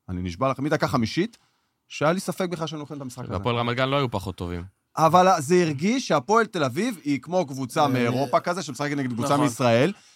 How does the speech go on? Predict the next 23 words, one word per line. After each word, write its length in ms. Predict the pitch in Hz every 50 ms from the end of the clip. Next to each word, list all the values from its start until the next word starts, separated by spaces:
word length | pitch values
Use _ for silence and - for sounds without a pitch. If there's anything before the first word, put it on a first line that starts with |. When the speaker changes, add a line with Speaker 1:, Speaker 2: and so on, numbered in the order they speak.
| _
Speaker 1:
שהקבוצה 300 | - - 143 135 151 147 202
Speaker 3:
ומורידה 120 | 202 - 151 151 170 170
Speaker 1:
מישראל 200 | 160 160 156 156
Speaker 3:
רגל 160 | 156 143 135
Speaker 1:
כאילו 120 | 247 269 294 277
Speaker 3:
מהגב. 80 | 254 208
Speaker 1:
מרגישה 280 | - 202 - 247 233
שהיא 120 | - 220 185
בעניינים, 480 | 196 185 185 180 170 180 226 277 285
מרגישה 260 | 220 185 185 185 214 214
שהיא 100 | 214 202
בעניינים, 360 | 190 185 180 196 277 381 349 294
ואז 220 | 285 302 311 -
כזה, 260 | 330 320 277 311 311 262 - _ _ _ _ - 165
Speaker 4:
אבל 80 | 160 160
Speaker 1:
דוחפים 160 | 127 - 202
Speaker 4:
צריך 120 | 294 302 277
Speaker 1:
לנו 140 | 254 240 233
איזה 120 | 202 202
שני 220 | - - 233 233 214
גולים 320 | 180 208 220 226 254 247
כאלה, 240 | 254 262 269 285 269 247
ואתה 160 | 214 -